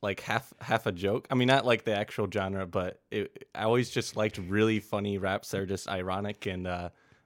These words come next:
I just kept lear-, learning them, and I just started using rap as kind of an ironic thing. Sometimes r-, I've been able to perform it in different, different levels, but it's always been, like, as a joke or funny because, uh, I don't know, I just find it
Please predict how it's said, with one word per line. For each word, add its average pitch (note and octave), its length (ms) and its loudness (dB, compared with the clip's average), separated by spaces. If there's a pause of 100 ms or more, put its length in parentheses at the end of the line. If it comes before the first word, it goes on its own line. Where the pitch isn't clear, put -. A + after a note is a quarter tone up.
I G#2 100 -6
just F#2+ 160 -6
kept - 180 -4
lear-, F#2+ 300 -6
learning G2+ 420 -2
them, F#2 140 -4
and F#2 320 -4
I G2+ 100 -2
just - 320 -4
started G#2+ 300 2
using G2+ 320 -2
rap F#2 260 -4
as F#2 200 -4
kind F#2+ 180 -6
of F2+ 60 -6
an F2+ 80 -6
ironic F#2 360 -4 (300)
thing. F#2+ 160 -4
Sometimes A2+ 380 -2
r-, G2+ 100 -6 (160)
I've F#2 320 -6
been G2+ 120 -6
able F2+ 120 -8
to - 80 -8
perform F#2+ 420 -10
it G#2 120 -8 (500)
in G2 160 -8
different, G2 560 -8
different G2 400 -8
levels, G2 260 -4
but G2+ 100 -6
it's F#2 100 0
always A#2+ 200 2
been, G#2+ 160 -2
like, F#2 240 -6
as G#2 120 -4
a F#2+ 40 -2
joke F2+ 400 -4
or G2+ 120 -2
funny G#2 200 -4
because, G2 320 -8 (480)
uh, D#2+ 280 -4
I F2+ 60 -6
don't F2+ 120 -8
know, F2+ 80 -6
I E2 100 -2
just G2+ 160 -10
find F#2+ 200 -4
it - 120 -12